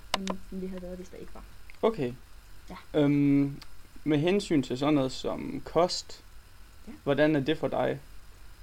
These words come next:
Speaker 1: Jamen, jeg er så heldig, at i forbindelse med at være en del af Randers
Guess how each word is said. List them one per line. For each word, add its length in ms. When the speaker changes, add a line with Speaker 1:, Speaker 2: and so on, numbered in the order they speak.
Speaker 1:
Jamen, 240
jeg 160
er 100
så 140
heldig, 480
at 120
i 60
forbindelse 460
med 260
at 140
være 100
en 100
del 200
af 100
Randers 200